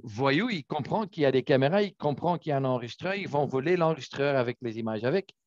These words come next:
Alors, si vous prenez un site avec dix caméras, c'est une question de prendre quatre caméras ou six caméras, dépendant des besoins, et de l'ajouter dans le cloud storage.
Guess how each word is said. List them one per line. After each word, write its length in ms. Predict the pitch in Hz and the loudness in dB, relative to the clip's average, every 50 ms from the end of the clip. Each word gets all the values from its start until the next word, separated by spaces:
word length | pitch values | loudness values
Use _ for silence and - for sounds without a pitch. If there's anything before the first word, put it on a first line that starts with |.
| _ _ _ _ _ _ - | _ _ _ _ _ _ -2
Alors, 160 | 117 117 117 | -2 -2 -2
si 200 | - - - 220 | -2 -6 -6 -4
vous 140 | 196 208 208 | -4 -4 -6
prenez 480 | - - 170 180 170 160 147 127 120 - 131 | -4 -4 -2 -2 0 0 0 -2 -2 -4 -6
un 100 | 131 120 | -6 -6
site 260 | - - 170 - 151 | -6 -8 -6 -2 -2
avec 240 | 131 120 127 117 107 | 0 0 0 -4 -4
dix 120 | 131 123 | -10 -6
caméras, 480 | - - 113 104 113 113 151 165 143 - - - _ _ _ _ _ _ | -2 -2 0 2 2 2 2 2 0 -2 -8 -20 _ _ _ _ _ _
c'est 140 | - - 139 | 2 2 2
une 60 | 135 | 2
question 420 | - 139 123 - - 165 165 170 | 2 -2 -6 -4 -2 0 2 2
de 80 | 156 143 | 2 2
prendre 360 | - - - 139 131 120 110 113 - - | 0 0 2 2 2 2 -2 -6 -4 0
quatre 220 | 185 - - - | 0 0 0 0
caméras 380 | - 143 135 135 127 127 120 113 | 0 0 2 2 2 2 0 0
ou 40 | |
six 220 | 107 - - - 147 | -2 -6 -12 -14 -14
caméras, 400 | _ - 113 117 120 113 123 120 | _ -6 -4 -4 0 0 0 0
dépendant 480 | 110 123 123 120 117 113 104 110 110 | 0 -2 -2 -2 -4 -4 -2 -2 -2
des 120 | 110 107 104 | -2 -2 -2
besoins, 360 | 104 101 110 143 170 196 214 _ - - _ _ _ - | -4 -2 -2 0 0 0 -2 _ -14 -20 _ _ _ -4
et 100 | 127 127 | -4 -2
de 120 | 117 120 | 0 2
l'ajouter 460 | 127 175 190 185 196 - - 180 175 | 2 2 2 0 -2 -4 -2 -4 -2
dans 120 | 156 143 135 | 0 -2 -4
le 80 | 123 | -4
cloud 240 | 117 - 151 156 175 | -4 0 0 0 0
storage. 500 | 165 - - 120 107 104 101 _ - - | 0 -4 -8 -8 -8 -8 -8 _ -14 -20